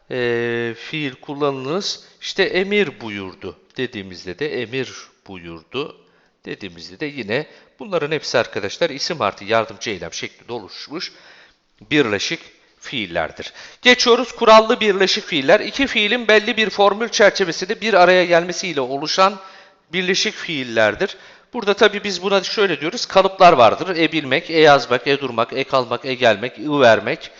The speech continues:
e, e durmak gibi, e, kalıplarla karşımıza çıkmaktadır. Yani biz şuna formül olarak şöyle diyebiliriz. E, fiil artı,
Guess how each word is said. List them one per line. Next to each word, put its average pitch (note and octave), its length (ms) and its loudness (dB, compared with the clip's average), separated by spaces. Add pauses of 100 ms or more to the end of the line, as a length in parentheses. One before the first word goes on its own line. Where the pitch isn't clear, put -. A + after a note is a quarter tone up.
(380)
e, B2 100 -2 (880)
e E3+ 200 4
durmak C3 500 0 (220)
gibi, B2+ 400 -2 (300)
e, A2+ 260 -2
kalıplarla D3+ 600 6
karşımıza A2 480 -2
çıkmaktadır. E3+ 580 -4
Yani F3+ 280 6
biz F#3 100 -10
şuna G3 260 0
formül F#3 420 0
olarak F3+ 400 2
şöyle F3+ 340 -2
diyebiliriz. F3+ 560 -2 (380)
E, C#3 320 2
fiil F#3+ 440 8
artı, G3 440 2